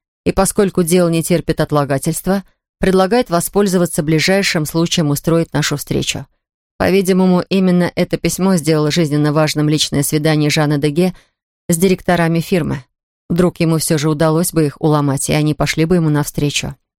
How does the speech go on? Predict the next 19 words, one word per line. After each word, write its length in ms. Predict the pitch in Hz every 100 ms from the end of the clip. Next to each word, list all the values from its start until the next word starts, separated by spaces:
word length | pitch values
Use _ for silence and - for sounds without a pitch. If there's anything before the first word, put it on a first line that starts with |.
| _ _ _ _ _ _ _ _
Следующий 520 | - 185 214 208 -
день 200 | 170 175
был 140 | 165 160
субботним, 580 | - 147 196 - 185 175 _ _ _ _ -
и 60 |
я 120 | 202
решил 280 | 214 202 214
с 60 | 185
самого 320 | 190 180 165
утра, 380 | 156 185 208 185 -
до 160 | 147
того 260 | 160 151 151
ещё, 220 | 151 -
как 240 | - 151 -
Поль 160 | 160
встанет 480 | - - 156 147 135
и 40 |
выпьет 340 | 151 147 147 -
кофе, 360 | 175 156 123